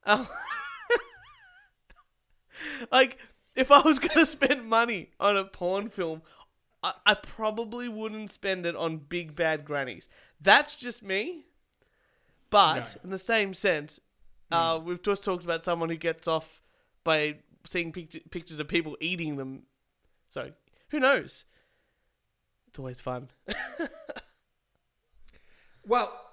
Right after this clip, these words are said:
Speaker 2: th-, I don't like this guy. And it's not 'cause he had a porn collection. It's because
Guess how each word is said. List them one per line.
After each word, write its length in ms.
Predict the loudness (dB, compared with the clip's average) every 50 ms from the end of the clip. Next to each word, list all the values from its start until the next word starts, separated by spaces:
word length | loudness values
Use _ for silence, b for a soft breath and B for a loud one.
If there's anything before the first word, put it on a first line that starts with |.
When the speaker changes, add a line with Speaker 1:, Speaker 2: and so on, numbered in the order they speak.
| _ -4
Speaker 2:
th-, 140 | -2 -2 -2 -6 -14 -20 -20 -20 -20 -20 -20 -4 2
I 100 | 4 6
don't 180 | 6 4 4 4
like 220 | 4 2 2 2
this 180 | -2 -4 -4 -2
guy. 280 | -2 0 0 0 -2
And 220 | -4 -8 -10 -10 -10
it's 120 | -4 -4
not 120 | -4 -2
'cause 140 | -2 -6 -4
he 120 | -4 -2 -2
had 180 | -2 -2 -2
a 40 | -4
porn 300 | -6 -4 -4 -4 -4 -6
collection. 480 | -6 -8 -10 -10 -10 -12 -14 -14 -14 -18 b b b b b b
It's 180 | -6 -6 -6 -6
because 520 | -12 -14 -6 -4 -4 -4 -4 -6 -12